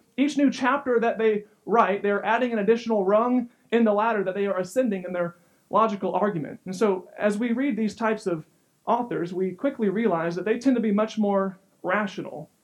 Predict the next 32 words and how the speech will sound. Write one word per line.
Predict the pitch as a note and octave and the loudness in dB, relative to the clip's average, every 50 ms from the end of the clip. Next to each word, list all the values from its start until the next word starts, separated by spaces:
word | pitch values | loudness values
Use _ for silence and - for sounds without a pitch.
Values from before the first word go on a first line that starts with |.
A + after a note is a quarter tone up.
| _ _ _ _ _ _ | _ _ _ _ _ _
and | - F#3 F#3 G3 | -8 -4 -2 -2
much | G3+ G3+ G3+ | -2 -2 -4
more | G3+ F#3+ F3 F3 | -4 -4 -4 -6
calculated | - - - G#3+ G#3+ G#3 - F3+ D3+ C#3+ C#3+ C#3+ D3 C#3 D3+ - _ _ _ _ _ _ _ _ - | -6 -6 -6 -4 -4 -4 -4 -6 -6 -4 -6 -8 -8 -10 -12 -16 _ _ _ _ _ _ _ _ -12
in | E3+ E3+ E3+ | -10 -8 -8
nature. | E3 E3+ E3+ F3+ - - - - _ _ _ _ _ _ _ _ _ _ _ _ _ _ _ _ _ | -8 -8 -10 -12 -14 -16 -18 -20 _ _ _ _ _ _ _ _ _ _ _ _ _ _ _ _ _
However, | B3+ C#4 D4+ D4 | 0 0 2 2
when | C4 C4+ | 2 0
we | C4+ B3+ | 0 0
come | B3 D#4 F#4+ A#4 | -2 -4 -6 -4
to | - D#4 | -4 -4
the | C4 G#3+ A#3 G#3+ | -4 -2 -2 -4
Epistle | G3 - B3+ C4 B3+ - G#3+ F#3 | -4 -4 -4 -6 -4 -2 -2 -2
of | F3+ F3+ | -2 -2
First | A3+ G#3 G3+ - | -4 -4 -4 -2
John, | - G#3+ F#3 F3 F3 | -2 -2 -2 0 0
we | G3+ | -2
see | G#3+ - E4+ E4+ | 0 2 2 2
something | F4 - A#3+ G#3+ G3 G#3 G3 G3 | 2 0 -2 -4 -2 -2 0 0
of | F#3 F3+ | 0 2
an | G3 | 2
almost | G3+ G#3 G#3 G3 F#3+ F#3 - | 2 2 2 0 0 0 -4
entirely | F#3 E3+ F#3+ G3 G#3 G#3 G3+ F#3 F3 E3+ E3 D#3+ - - | -6 -4 -2 0 2 2 2 0 0 -2 -4 -6 -8 -12
<laughs> | - | -4
different | - G#3+ G#3+ G#3 - F3 - | 0 0 0 0 -2 -6 -6
nature. | E3+ E3 F3 F3 - C3 B2+ - - _ _ _ _ _ _ _ _ | -6 -6 -6 -6 -8 -10 -12 -12 -14 _ _ _ _ _ _ _ _
It | - - - | -4 4 6
doesn't | A#3+ C#4+ C#4+ E4 B3+ - | 6 6 6 2 -4 -8
take | - C4 B3 A#3+ G3 | -6 -6 -6 -6 -2
long | A3 B3 A#3+ G#3+ G#3+ G#3 | 0 2 2 2 2 0
until | G#3 G3+ G3 B3 A3+ | -2 -2 0 0 2
we | G3+ G3+ G3+ G3+ G3 | 2 2 2 0 -2